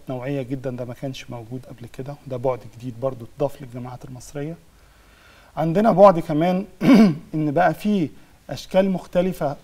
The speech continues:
طبقاً للدخل الاقتصادي المختلف، بقى في جامعات متدرجه في الاسعار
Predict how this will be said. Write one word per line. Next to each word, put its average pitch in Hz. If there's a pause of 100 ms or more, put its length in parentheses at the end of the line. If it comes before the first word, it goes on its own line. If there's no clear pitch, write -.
طبقاً -
للدخل 139
الاقتصادي 135
المختلف، 139
بقى -
في -
جامعات 131
متدرجه 131
في -
الاسعار 127